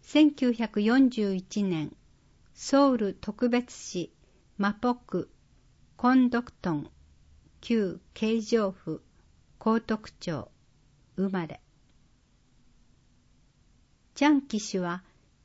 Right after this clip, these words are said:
父は太平洋戦争が終わる頃、日本憲兵によって祖父が亡くなってから、祖母の故郷である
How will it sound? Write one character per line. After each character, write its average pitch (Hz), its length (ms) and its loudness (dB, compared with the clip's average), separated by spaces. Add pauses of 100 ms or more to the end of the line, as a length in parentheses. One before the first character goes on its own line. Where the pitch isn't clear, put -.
(160)
父 - 340 -4
は 214 280 0 (380)
太 247 160 2
平 269 320 2
洋 254 160 2
戦 247 280 0
争 220 340 0
が 202 240 -4
終 175 120 0
わ 202 140 0
る 208 160 -4
頃、 175 300 -8 (640)
日 214 140 4
本 269 240 4
憲 269 240 2
兵 220 280 -2
に 185 200 -2
よ 196 80 -4
っ - 20 -20
て - 360 -10 (420)
祖 254 240 -2
父 226 180 -4
が 185 140 -2
亡 185 140 -4
く 220 160 -2
な 226 120 2
っ 220 60 -6
て - 180 -8
か 190 160 -8
ら、 175 180 -8 (760)
祖 254 240 0
母 254 120 0
の 196 380 -2
故 247 200 -2
郷 220 260 0
で 185 180 -4
あ 175 100 -4
る 160 220 -8